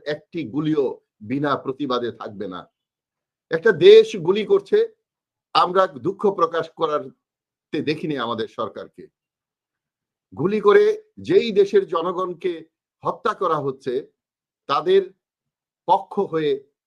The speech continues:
কথা বলতে দেখিনি। আর কাঁটাতারের বেড়া যখন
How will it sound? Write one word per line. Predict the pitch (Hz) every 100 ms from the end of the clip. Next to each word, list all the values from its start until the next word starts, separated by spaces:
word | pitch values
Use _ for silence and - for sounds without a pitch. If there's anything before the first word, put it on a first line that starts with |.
| _
কথা | - 139 170
বলতে | 143 113
দেখিনি। | 107 101 - 82 78 _ _ _ _ _ _ -
আর | 120
কাঁটাতারের | 190 190 156 165 151 151
বেড়া | 120 131 143
যখন | 131 131 139 117